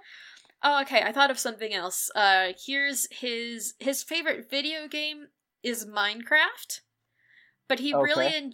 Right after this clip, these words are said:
Speaker 1: he really enjoys, like, like, the building and architecture part of it. He, he likes,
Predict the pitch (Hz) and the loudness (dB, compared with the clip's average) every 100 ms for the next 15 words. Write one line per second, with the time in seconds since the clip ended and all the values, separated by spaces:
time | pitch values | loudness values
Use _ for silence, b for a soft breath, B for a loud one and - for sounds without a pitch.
0 | - 302 262 294 320 302 277 262 247 226 | -10 -6 -4 -4 -4 -4 -4 -4 -4 -2
1 | 233 233 233 214 202 196 - _ _ _ | -2 -2 -2 0 0 -4 -16 _ _ _
2 | 233 220 - 220 214 - 220 214 226 214 | -2 -2 -2 -6 -6 -4 -4 -2 -4 -4
3 | 208 196 196 190 - 175 - 202 - 175 | -2 -2 -4 -8 -8 -6 -6 -8 -6 -6
4 | - - 185 113 - - _ _ - 226 | -6 -10 -10 -10 -10 -14 _ _ -6 -6
5 | - 277 277 262 262 269 - - | -2 -2 -2 0 0 0 0 0